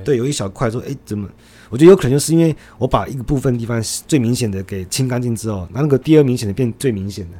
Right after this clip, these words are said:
所以我看到它。事情做一做，然后我就差不多我就睡觉，我大概一点睡啊，我都通常一点，一点睡，然后早上七点的时候我就会热醒，热醒之后我就去洗澡。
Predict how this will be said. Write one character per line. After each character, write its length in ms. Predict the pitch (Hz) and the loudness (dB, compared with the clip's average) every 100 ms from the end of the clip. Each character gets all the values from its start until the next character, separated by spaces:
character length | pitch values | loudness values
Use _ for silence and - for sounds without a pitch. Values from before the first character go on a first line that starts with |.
| - | -14
所 120 | 107 | -10
以 40 | |
我 40 | 104 | -8
看 140 | 113 | -6
到 80 | 101 | -8
它。 260 | 92 82 82 - - | -8 -10 -16 -20 -12
事 160 | 147 | -4
情 120 | 131 | -2
做 140 | 113 123 | 0 0
一 40 | |
做， 180 | 113 113 | 0 -2
然 80 | 110 | -2
后 60 | |
我 40 | 107 | -2
就 140 | 107 | -4
差 120 | 104 | -4
不 60 | 107 | -4
多 140 | 104 | -4
我 100 | 101 | -6
就 160 | 95 98 - | -8 -10 -12
睡 220 | - - | -12 -10
觉， 240 | 92 85 80 - | -8 -10 -14 -16
我 60 | - | -8
大 60 | 120 | -4
概 80 | |
一 80 | 131 | -2
点 160 | 113 85 | -4 -4
睡 180 | - 90 | -6 -8
啊， 100 | 92 | -10
我 60 | 95 | -8
都 80 | |
通 140 | 107 113 | -4 -4
常 120 | 104 | -4
一 80 | 104 | -6
点， 120 | 95 - | -8 -8
一 80 | |
点 140 | 110 87 | -8 -8
睡， 240 | - 95 82 82 - | -10 -12 -14 -18 -16
然 100 | 90 | -10
后 160 | 95 101 - | -8 -8 -10
早 140 | 90 | -10
上 180 | 90 110 | -8 -8
七 260 | 90 - 131 | -6 -4 -2
点 120 | 113 | -2
的 60 | 95 | -4
时 80 | |
候 40 | 107 | -4
我 60 | |
就 80 | 92 | -4
会 40 | 104 | -4
热 180 | 107 | -4
醒， 200 | 87 - 85 _ | -4 -10 -18 _
热 120 | 135 139 | 0 0
醒 160 | 107 | 0
之 100 | 98 | -2
后 80 | 110 | -4
我 40 | |
就 240 | 101 110 104 - _ - _ | -2 -4 -6 -12 _ -20 _
去 100 | 104 | -10
洗 200 | - 90 | -10 -12
澡。 260 | 85 82 | -14 -18